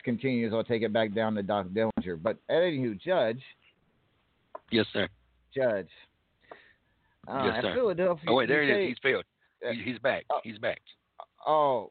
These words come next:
Speaker 1: back to Doc Dillinger. All right, Luigi Mario, s-, after all that, takes a, s-, a s-, swing at the champion, Buckshot, and misses completely. Buckshot was completely ready for it. Uh,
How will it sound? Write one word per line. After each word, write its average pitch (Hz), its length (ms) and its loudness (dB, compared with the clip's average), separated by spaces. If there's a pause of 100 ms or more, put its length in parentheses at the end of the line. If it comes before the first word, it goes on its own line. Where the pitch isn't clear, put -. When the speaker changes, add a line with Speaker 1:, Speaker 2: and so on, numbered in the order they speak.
Speaker 1:
back - 280 0
to 190 100 -6
Doc 165 300 0
Dillinger. 135 460 -4
All 165 240 0
right, 160 220 0
Luigi 170 440 -4
Mario, 170 380 -2
s-, 135 60 -14 (240)
after 156 240 0 (100)
all 185 320 4
that, 165 280 2 (400)
takes 196 220 -4
a, 180 60 -6
s-, 160 60 -8 (400)
a 151 100 0
s-, 147 60 -4 (460)
swing 185 440 -2 (100)
at 180 220 -4 (580)
the 175 160 0
champion, 175 460 -4
Buckshot, 180 580 0
and 170 400 -4
misses 180 420 -4 (440)
completely. 160 640 -2
Buckshot 165 500 0
was 151 200 -2
completely 156 500 -4
ready 151 260 0
for 123 280 0
it. - 60 -8 (300)
Uh, 95 240 -6